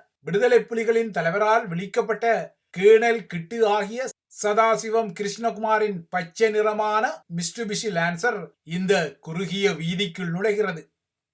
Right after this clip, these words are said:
ஜப்பானின் மிட்சுபிஷி நிறுவனம் தனது லான்சர் ரக வாகனங்களை எழுபத்தி மூன்றாம் ஆண்டிலிருந்துதான் உற்பத்தி செய்ய ஆரம்பித்திருந்தது. இதனால் அன்றைய நாட்களில் இந்த ரக வாகனம் சாதாரணமாக வீதியில் சென்றாலே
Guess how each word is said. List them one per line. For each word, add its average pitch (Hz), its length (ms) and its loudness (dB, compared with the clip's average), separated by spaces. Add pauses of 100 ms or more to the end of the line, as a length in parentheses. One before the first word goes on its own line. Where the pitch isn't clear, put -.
(800)
ஜப்பானின் 226 600 2
மிட்சுபிஷி 208 520 -8
நிறுவனம் 196 420 -4 (180)
தனது 214 420 0
லான்சர் 208 500 -2
ரக 220 180 0
வாகனங்களை 220 640 -2 (220)
எழுபத்தி 208 480 2
மூன்றாம் 214 480 0
ஆண்டிலிருந்துதான் 220 840 2 (160)
உற்பத்தி 190 460 -6
செய்ய 214 260 0
ஆரம்பித்திருந்தது. 226 680 -2 (720)
இதனால் 180 440 2 (120)
அன்றைய 156 340 -6
நாட்களில் 185 520 2 (140)
இந்த 160 300 -8
ரக 180 200 2
வாகனம் 175 520 0
சாதாரணமாக 185 840 -2
வீதியில் 170 500 -8
சென்றாலே 175 520 -2